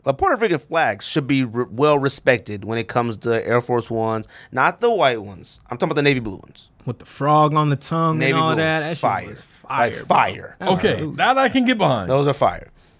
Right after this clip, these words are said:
Speaker 3: I
Speaker 1: And
Speaker 3: laugh
Speaker 1: number
Speaker 3: at trash
Speaker 1: one,
Speaker 3: cans.
Speaker 1: Which you had in your bottom, the, what they call? U N Os?
Speaker 2: Oh,
Speaker 1: E N O?
Speaker 2: the U N O. Oh, yeah.
Speaker 1: U N O with the wood box and the laser flowers on
Speaker 2: Oh,
Speaker 1: the
Speaker 2: trust
Speaker 1: toe box?
Speaker 2: me. They're, they're s-,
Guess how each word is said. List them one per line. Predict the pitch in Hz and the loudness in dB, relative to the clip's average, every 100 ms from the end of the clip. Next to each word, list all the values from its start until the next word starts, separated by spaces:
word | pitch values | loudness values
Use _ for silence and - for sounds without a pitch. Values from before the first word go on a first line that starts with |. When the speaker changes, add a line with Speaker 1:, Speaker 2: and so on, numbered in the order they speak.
| _ - | _ -4
Speaker 3:
I | 123 | 2
Speaker 1:
And | 127 113 107 | 2 2 2
Speaker 3:
laugh | 127 | 2
Speaker 1:
number | 175 220 247 247 | 2 2 2 2
Speaker 3:
at | 151 | 0
trash | |
Speaker 1:
one, | 131 180 143 95 | 2 2 2 -2
Speaker 3:
cans. | 87 - - - _ _ _ | -8 -18 -20 -20 _ _ _
Speaker 1:
Which | 123 - | -6 -2
you | 214 | 0
had | 190 170 156 139 | 2 4 2 0
in | 120 | -2
your | 101 | -6
bottom, | 101 - - 147 165 170 185 95 - _ _ _ _ _ | -8 -12 -2 2 2 2 -2 -8 -16 _ _ _ _ _
the, | - 127 147 131 117 107 87 | -18 -2 2 2 2 -4 -2
what | 190 | 0
they | 247 | 0
call? | 269 285 277 - _ _ - | 0 0 -2 -6 _ _ -12
U | 113 110 180 | -8 -4 -2
N | 240 | 0
Os? | 247 269 285 - | 0 0 -2 -8
Speaker 2:
Oh, | _ 135 | _ 0
Speaker 1:
E | |
N | 208 | 2
O? | 190 | 4
Speaker 2:
the | 156 | 2
U | 156 175 180 | 2 2 4
N | 175 | 4
O. | 175 170 147 | 4 2 0
Oh, | 156 170 | -2 0
yeah. | 175 277 302 | 2 4 4
Speaker 1:
U | |
N | 277 262 | 4 4
O | 233 226 - - | 2 0 -6 -14
with | 151 196 196 | 0 0 2
the | 160 | 0
wood | 139 254 311 185 | 2 2 2 0
box | 220 262 - 220 | 0 0 0 0
and | 220 | 2
the | 165 | 4
laser | 135 135 226 277 277 254 | 2 2 2 2 0 -2
flowers | - 185 196 254 269 254 | -4 -2 2 4 4 4
on | |
Speaker 2:
Oh, | 240 | 2
Speaker 1:
the | 202 | 2
Speaker 2:
trust | - 240 277 | 2 2 4
Speaker 1:
toe | 330 | 4
box? | 370 147 | 2 2
Speaker 2:
me. | 190 | 2
They're, | 302 | 2
they're | 196 220 233 | 0 0 0
s-, | - | 0